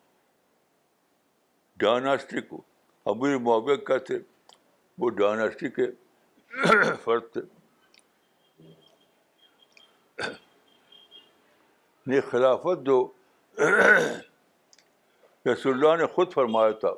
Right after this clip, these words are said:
کہ علیکم بسنتی و سنت الخلفاء الراشدین، تب بھی صحابہ نے خلافت کا وہ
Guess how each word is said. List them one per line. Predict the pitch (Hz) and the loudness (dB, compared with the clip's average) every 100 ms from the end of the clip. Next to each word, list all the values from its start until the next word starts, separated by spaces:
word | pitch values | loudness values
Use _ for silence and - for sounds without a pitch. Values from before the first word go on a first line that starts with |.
| - _ - - _ _ _ - | -10 _ -20 -20 _ _ _ -2
کہ | 104 | 2
علیکم | 107 139 151 - 135 | 2 2 0 -4 -4
بسنتی | 120 - 147 139 117 120 | -6 -4 -4 -4 -4 -6
و | 107 | -6
سنت | - 131 120 120 | -6 -6 -6 -8
الخلفاء | 110 107 101 104 107 | -4 -4 -4 -2 0
الراشدین، | 117 110 95 120 127 - _ _ _ _ _ - _ _ | 0 -2 -4 -6 -8 -10 _ _ _ _ _ -20 _ _
تب | 156 151 | 2 4
بھی | 165 190 | 2 2
صحابہ | 135 127 127 127 131 | 4 4 4 2 0
نے | 127 - _ _ _ _ | -2 -8 _ _ _ _
خلافت | - 120 107 127 127 | 0 2 0 -4 -4
کا | 120 107 - _ _ _ _ _ _ _ _ _ - - _ _ _ _ - | -2 -2 -4 _ _ _ _ _ _ _ _ _ -20 -20 _ _ _ _ -10
وہ | 92 92 | -6 -6